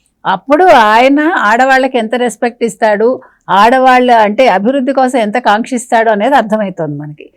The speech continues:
అంటే ఆడవాళ్ళు ఇంట్లో పడి ఉండాలి, వాళ్ళు రాజకీయాల్లోకి వెళ్ళకూడదు, వాళ్ళు రాజకీయంగా ఎదగకూడదు, వాళ్ళు ఏ రకంగానూ బాగా ఉండకూడదు అనేది ఆయన తత్వం అనేది మనకు అర్థమవుతుంది. ఇంకొక పక్క ఎప్పుడైతే ఆస్తిలో భాగం అడిగిందో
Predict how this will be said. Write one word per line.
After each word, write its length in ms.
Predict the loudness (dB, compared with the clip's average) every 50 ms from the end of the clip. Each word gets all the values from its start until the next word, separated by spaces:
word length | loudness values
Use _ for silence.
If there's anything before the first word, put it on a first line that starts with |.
| _ _ _ _ -10
అంటే 240 | -4 2 2 4
ఆడవాళ్ళు 680 | 4 4 2 2 2 2 0 2 2 2 2 2 2 0
ఇంట్లో 300 | -2 -4 -2 -2 -2 0
పడి 220 | 2 0 0 0
ఉండాలి, 440 | -2 -2 -2 -2 -2 -2 -4 -8 -14 _ _ _ -20 -20 _ -4
వాళ్ళు 180 | -2 0 2 2
రాజకీయాల్లోకి 760 | 2 2 0 0 -2 -4 -2 0 0 0 0 -2 -2 -2 -2
వెళ్ళకూడదు, 680 | -2 -2 0 0 -2 -2 -2 -4 -6 -6 -6 -10 -10 -8
వాళ్ళు 180 | -6 -4 -2 0
రాజకీయంగా 640 | 0 0 0 -2 -4 -4 -4 -4 -4 -4 -2 -2 -2
ఎదగకూడదు, 760 | -2 0 -2 -2 -2 -2 -4 -2 -4 -4 -4 -4 -8 -12 -14 _ _ _ _ _ _ _
వాళ్ళు 240 | 0 0 0 2 0
ఏ 140 | 0 0 0
రకంగానూ 540 | -2 -2 -2 -2 -2 0 0 0 0 0
బాగా 380 | 0 2 2 2 2 2 2 2
ఉండకూడదు 600 | 2 2 2 0 -2 0 0 0 0 0 0 -2
అనేది 300 | -2 0 -2 -2 0 2
ఆయన 160 | 2 2 2 0 -4 -6
తత్వం 240 | -4 -4 -4 -2
అనేది 300 | -2 -2 -2 -4 -4 -2
మనకు 240 | -2 -2 -2 -4 -4
అర్థమవుతుంది. 640 | -6 -6 -6 -6 -6 -6 -8 -8 -10 -14 -14 -14 -16 -20 _ _ _ _ _ _ -2
ఇంకొక 300 | -2 0 0 0 -2 0
పక్క 320 | 0 -2 -2 -2 0 0 2 2 2 2
ఎప్పుడైతే 560 | 0 -2 -4 -4 -2 0 0 0 0 0 2
ఆస్తిలో 460 | 2 4 2 2 0 -2 -2 -2 -2
భాగం 400 | -2 0 0 0 0 0 -2 -2
అడిగిందో 600 | -4 -4 -4 -6 -6 -8 -6 -6 -4 -4 -4 -4